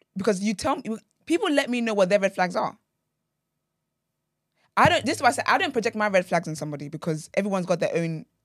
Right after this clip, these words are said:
thing, right? However, when you, when we're having conversations, you let me know from the conversations we're having what it is that you do not like, what it is a red flag for you. And that is then I, I then judge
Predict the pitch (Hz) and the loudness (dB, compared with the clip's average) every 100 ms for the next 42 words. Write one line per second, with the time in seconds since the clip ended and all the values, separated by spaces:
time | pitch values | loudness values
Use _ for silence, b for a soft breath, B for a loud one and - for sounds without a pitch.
0 | - 170 151 147 151 - _ _ _ b | -8 -8 -6 -6 -6 -8 _ _ _ b
1 | b b 185 185 240 240 165 156 - 185 | b b 2 4 2 2 0 0 -2 -4
2 | 220 196 202 285 294 - 208 285 311 392 | -2 -2 2 2 0 -4 0 4 4 4
3 | 262 247 214 214 208 - 151 160 170 - | 2 -2 -2 -2 -4 -4 -6 -6 -10 -16
4 | b b b 185 262 330 254 - - 220 | b b b 0 2 4 2 0 -4 -2
5 | 240 220 160 156 214 226 208 220 208 175 | 0 2 0 0 -2 0 -2 -2 -2 -2
6 | 220 185 151 151 - b b 202 202 202 | 0 -2 -4 -8 -14 b b -2 0 0
7 | 180 175 190 180 190 - 170 139 - - | 0 0 -2 -2 -4 -2 0 0 -2 -4
8 | 180 196 185 175 165 170 175 175 196 240 | 0 0 0 0 -2 0 -2 -2 -2 -2
9 | - 98 b b 175 180 214 208 190 208 | -4 -8 b b -4 0 0 -2 -2 0
10 | 180 - 175 165 190 190 175 180 196 226 | 0 0 0 2 0 0 0 2 2 0
11 | - | -10